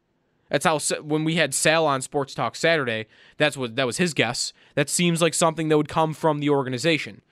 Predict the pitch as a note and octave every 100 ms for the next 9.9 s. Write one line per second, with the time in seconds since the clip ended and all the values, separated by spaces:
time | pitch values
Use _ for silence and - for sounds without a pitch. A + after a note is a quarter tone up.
0 | _ _ - F3 D#3+ D3 C#3 D3 F3 E3+
1 | E3+ F#3 - F#3 - F3+ E3+ E3 D#3+ D#3+
2 | D#3 F3 C#3+ B2+ A2+ A2 D3+ E3 D#3+ D#3+
3 | - _ _ B2 C#3 D3 C3+ B2 A2+ A2
4 | - G2+ - - _ _ _ _ _ _
5 | _ _ _ _ _ _ _ E3 E3+ E3
6 | - _ - B3+ B3 G3 F#3+ F3+ E3+ _
7 | _ _ _ _ - G3 D3+ D#3+ E3 D#3
8 | D3+ D#3 C#3 A#2+ G#2 G#2 _ _ D3 C#3+
9 | E3 D#3 C3+ A#2+ - F#2+ F#2+ -